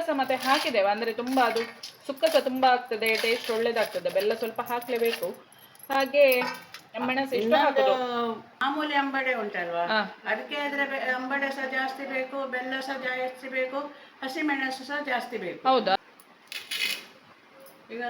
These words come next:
Speaker 2: ನೋಡಿ, ಮಿಕ್ಸಿ ಮಾಡುವಾಗ
Speaker 1: ಹ್ಮ್.
Speaker 2: ಒಂದು ಸ್ವಲ್ಪ ಕರಿಬೇವಿನ ಸೊಪ್ಪು.
Speaker 1: ಹಸಿ ಕರಿಬೇವು.
Speaker 2: ಹೌದು.
Speaker 1: ಹ್ಮ್. ಆ, ನೋಡಿ, ಇದ್ರಲ್ಲಿ ಈಗ ಹುರಿದ ಮೆಣಸು ಮಾತ್ರ ಹಾಕಿದ್ದು, ಊರ ಮೆಣಸು,
Speaker 2: ಹೌದು,
Speaker 1: ಬ್ಯಾಡಗಿ
Speaker 2: ಹೌದು,
Speaker 1: ಮೆಣಸು, ಹಸಿ
Speaker 2: ಹೌದು,
Speaker 1: ಕರಿಬೇವು. ಹಾ,
Speaker 2: ಹೌದು.
Speaker 1: ಆಮೇಲೆ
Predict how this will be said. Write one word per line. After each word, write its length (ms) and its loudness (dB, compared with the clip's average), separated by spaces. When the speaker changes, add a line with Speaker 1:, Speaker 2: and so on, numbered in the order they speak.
Speaker 2:
ನೋಡಿ, 300 -10
ಮಿಕ್ಸಿ 280 -10
ಮಾಡುವಾಗ 500 -10
Speaker 1:
ಹ್ಮ್. 200 -8
Speaker 2:
ಒಂದು 460 -8
ಸ್ವಲ್ಪ 340 -8
ಕರಿಬೇವಿನ 760 -8
ಸೊಪ್ಪು. 340 -12
Speaker 1:
ಹಸಿ 240 -6
ಕರಿಬೇವು. 460 -4
Speaker 2:
ಹೌದು. 540 -6
Speaker 1:
ಹ್ಮ್. 220 -10
ಆ, 100 2
ನೋಡಿ, 240 0
ಇದ್ರಲ್ಲಿ 320 4
ಈಗ 60 6
ಹುರಿದ 260 6
ಮೆಣಸು 400 -2
ಮಾತ್ರ 240 2
ಹಾಕಿದ್ದು, 400 0
ಊರ 100 2
ಮೆಣಸು, 180 -2
Speaker 2:
ಹೌದು, 100 0
Speaker 1:
ಬ್ಯಾಡಗಿ 260 2
Speaker 2:
ಹೌದು, 60 -2
Speaker 1:
ಮೆಣಸು, 300 -4
ಹಸಿ 200 0
Speaker 2:
ಹೌದು, 120 2
Speaker 1:
ಕರಿಬೇವು. 400 4
ಹಾ, 220 0
Speaker 2:
ಹೌದು. 200 0
Speaker 1:
ಆಮೇಲೆ 300 0